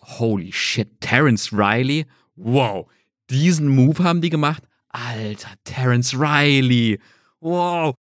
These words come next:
Terence Riley, der hat sich in, äh, in der Welt der Mode einen Namen gemacht, weil der hat nämlich angeheuert vor ein paar Jahren bei Crocs, die Firma, die diese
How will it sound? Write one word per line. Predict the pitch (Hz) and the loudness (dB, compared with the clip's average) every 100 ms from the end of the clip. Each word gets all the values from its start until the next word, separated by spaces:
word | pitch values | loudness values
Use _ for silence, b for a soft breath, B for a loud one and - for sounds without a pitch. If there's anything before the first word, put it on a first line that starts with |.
| _ - | _ -2
Terence | 147 156 - | 2 2 0
Riley, | 123 139 165 180 - | 0 2 0 -2 -2
der | 120 | -2
hat | 135 | -4
sich | 143 135 | -4 -2
in, | 127 120 | -2 -2
äh, | 117 113 | -2 0
in | 113 | 0
der | 110 | 2
Welt | 113 143 | 2 0
der | 120 | 0
Mode | 117 131 | 2 0
einen | 107 101 | 0 0
Namen | 110 147 143 | 0 0 -2
gemacht, | 98 98 127 95 | -2 -4 -4 -4
weil | 98 127 156 156 151 | 0 0 2 0 -2
der | 110 113 113 120 120 | -4 -2 0 0 -2
hat | 123 - | -6 -4
nämlich | 107 107 - | -2 -2 -2
angeheuert | 123 139 113 104 101 | -2 0 0 -2 -2
vor | 107 | -4
ein | 98 | -4
paar | 107 | -2
Jahren | 98 104 | 0 0
bei | 98 87 | 0 -2
Crocs, | - - 196 - - - _ _ _ _ _ _ | -2 0 0 -2 -6 -8 _ _ _ _ _ _
die | 110 | -12
Firma, | - 131 143 135 | -4 0 0 0
die | 117 | -2
diese | 107 104 107 101 98 | -2 0 2 2 2